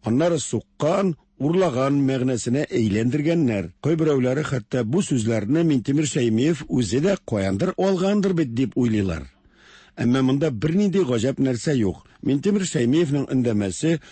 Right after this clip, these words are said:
татар теле һәм урыс теле сүзлегеннән алынган. Булдыру сүзен халкыбыз бик ярата. Аны "без булдырабыз" дип үзгәрткәннән соң, Татарстан һәм татар халкының булдыклылыкны зурлавы,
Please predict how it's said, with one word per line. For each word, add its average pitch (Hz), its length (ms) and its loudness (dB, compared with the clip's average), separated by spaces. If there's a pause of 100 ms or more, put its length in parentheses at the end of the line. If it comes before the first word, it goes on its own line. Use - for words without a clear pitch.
(140)
татар 110 480 -2
теле 175 380 0 (340)
һәм 135 240 0 (120)
урыс 143 360 -2
теле 151 240 0
сүзлегеннән 120 720 0
алынган. 110 640 -2 (420)
Булдыру 151 400 2
сүзен 165 400 0
халкыбыз 120 560 -2
бик 139 240 -2
ярата. 117 540 -2 (180)
Аны 165 260 2
"без 160 300 0
булдырабыз" 160 560 2
дип 131 160 -4
үзгәрткәннән 117 720 0
соң, 175 220 -2 (180)
Татарстан 131 560 0
һәм 139 160 2
татар 135 320 -2
халкының 127 480 0
булдыклылыкны 143 800 0
зурлавы, 143 680 2